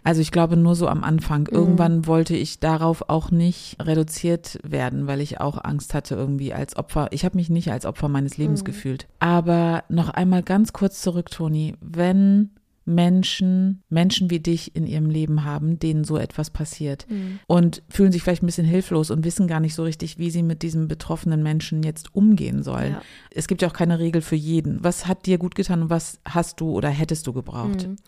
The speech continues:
Speaker 2: Tatsächlich finde ich das ein ganz, ganz wichtiges Thema, weil ich das auch oft hinterfragt habe. Das Allerwichtigste ist, finde ich, einfach, schweigt nicht. Also wenn ihr wen kennt, der so ein Thema irgendwie gerade erlebt hat oder der wirklich gerade einen Todesfall im engsten, ähm,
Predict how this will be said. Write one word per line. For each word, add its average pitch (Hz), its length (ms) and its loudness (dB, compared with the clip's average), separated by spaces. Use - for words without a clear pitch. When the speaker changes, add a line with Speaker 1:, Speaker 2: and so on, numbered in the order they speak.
Speaker 2:
Tatsächlich 214 440 -6
finde 208 80 -6
ich 196 60 -6
das 202 180 -6
ein 190 60 -2
ganz, 202 180 -6
ganz 196 180 -6
wichtiges 196 400 -6
Thema, 220 460 -4
weil 180 120 -4
ich 185 80 -12
das - 260 -10
auch 196 300 -6
oft - 260 -6
hinterfragt 202 680 -6
habe. 214 180 -6
Das 196 160 -6
Allerwichtigste 214 760 -2
ist, 185 140 -8
finde 202 200 0
ich, - 120 -10
einfach, 185 400 -6
schweigt - 520 -4
nicht. 165 320 -8
Also 190 220 -6
wenn 208 140 4
ihr 202 100 0
wen 196 160 2
kennt, 233 440 0
der 196 400 -2
so 202 140 -6
ein 202 200 -4
Thema 202 440 0
irgendwie 190 180 -6
gerade 196 220 -6
erlebt 214 400 -2
hat 190 160 -4
oder 185 160 -6
der 180 160 -4
wirklich 190 240 -8
gerade 190 240 -10
einen 185 80 -6
Todesfall 208 640 -4
im 208 100 -4
engsten, 196 600 -2
ähm, 180 480 -4